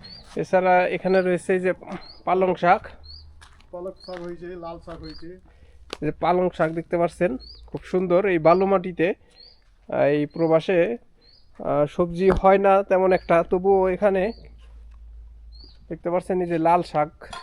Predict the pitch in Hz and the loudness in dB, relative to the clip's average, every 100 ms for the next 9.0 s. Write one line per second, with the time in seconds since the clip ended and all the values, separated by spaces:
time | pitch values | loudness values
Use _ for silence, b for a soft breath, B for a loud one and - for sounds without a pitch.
0 | 151 160 165 151 165 165 - - - _ | -18 -18 -18 -16 -16 -16 -20 -20 -20 _
1 | _ - 160 143 165 - 208 202 196 214 | _ -10 -6 -4 -4 0 4 6 4 2
2 | 226 180 170 196 196 196 190 180 185 190 | 0 -2 -2 0 2 2 0 -2 -2 -2
3 | - 196 214 B B - 185 208 214 233 | 0 0 0 B B 2 2 2 -2 4
4 | 233 220 - - - 180 196 208 208 196 | 8 6 4 -12 -4 -2 0 2 2 2
5 | 220 247 233 170 170 180 180 196 180 180 | 2 0 -2 -10 -8 -6 -4 -4 -6 -10
6 | 180 196 190 196 196 190 185 175 170 165 | -12 -12 -12 -12 -10 -8 -8 -8 -10 -12
7 | 170 151 165 160 170 b b b _ - | -14 -14 -14 -14 -18 b b b _ -10
8 | 165 170 170 170 170 170 160 156 147 | -2 2 4 6 6 4 -2 0 0